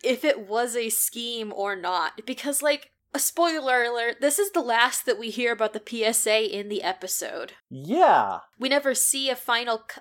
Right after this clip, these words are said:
Speaker 1: well, no. No, it's, never mind. It's not the last, 'cause it, it comes back at the end.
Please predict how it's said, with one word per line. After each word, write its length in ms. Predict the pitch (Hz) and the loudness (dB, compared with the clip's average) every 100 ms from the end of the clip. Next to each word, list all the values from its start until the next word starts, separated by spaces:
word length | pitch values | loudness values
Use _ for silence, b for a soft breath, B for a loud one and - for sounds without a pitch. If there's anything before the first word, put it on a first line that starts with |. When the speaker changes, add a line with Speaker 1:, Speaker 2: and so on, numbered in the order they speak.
| - | 2
Speaker 1:
well, 200 | 269 254 | 2 4
no. 260 | 214 202 - _ _ - | 2 0 -4 _ _ 2
No, 160 | 277 | 6
it's, 160 | 277 277 | 6 4
never 260 | 226 226 214 | 0 0 0
mind. 240 | 190 190 - _ _ | -6 -6 -10 _ _
It's 180 | 233 - | 0 2
not 160 | 269 240 | 2 4
the 40 | |
last, 380 | 214 208 - - | 2 0 -4 -6
'cause 200 | 220 196 | -6 -2
it, 200 | 208 - | -2 -2
it 80 | 226 | -4
comes 280 | 240 247 220 | -2 -4 0
back 260 | 208 208 | 0 0
at 100 | 202 202 | -2 -4
the 140 | 190 | 0
end. 360 | 180 175 180 | -2 -4 -12